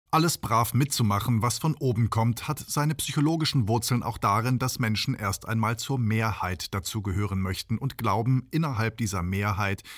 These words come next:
den bestmöglichen Lebensschutz zu genießen. Die Angst davor, ein Außenseiter zu sein, ist verständlicherweise groß. Sie haben grundsätzlich auch ein großes Vertrauen in die Führungspersonen innerhalb ihrer Gruppe, also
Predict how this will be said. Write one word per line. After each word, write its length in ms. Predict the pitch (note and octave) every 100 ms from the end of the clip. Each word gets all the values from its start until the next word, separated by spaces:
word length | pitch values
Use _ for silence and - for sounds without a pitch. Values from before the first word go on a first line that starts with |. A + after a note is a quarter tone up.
| -
den 120 | D#3
bestmöglichen 720 | C#3 D#3 - C3 B2 A#2 B2+ C3+
Lebensschutz 720 | C3+ E3+ A#2+ - G#2+ G2+ -
zu 140 | F2+
genießen. 540 | E2+ F2 F2 - D2 - _ _ _
Die 100 | D3+
Angst 300 | D3 E3+ -
davor, 400 | A#2 - B2 B2
ein 200 | A2+ F#2+ -
Außenseiter 680 | G2 G#2+ C3 A2+ A2+ C3
zu 160 | B2+ C#3
sein, 240 | B2 C3+
ist 180 | C#3+ -
verständlicherweise 1040 | - C#3+ - F#2+ E2 F2+ A#2 A2 E2 D#2 G#2+
groß. 500 | - A2+ - - - _ _ _ _
Sie 200 | - D#3
haben 220 | C#3+ F3
grundsätzlich 600 | B2+ D#3+ D#3+ A2+ - A#2+ A#2
auch 140 | A2+
ein 160 | B2+ A#2+
großes 400 | A2 A#2+ C3+ -
Vertrauen 520 | D3 - C3+ D3 C3+
in 120 | B2+
die 120 | C3+
Führungspersonen 1000 | - - G3+ A#2+ - - F#2+ F#2 G2+ G#2
innerhalb 540 | A#2+ B2 C3 A2+ A#2+ -
ihrer 180 | A#2 C3+
Gruppe, 460 | A#2 B2 - E2 - _ _
also 340 | F#2+ E2 D#2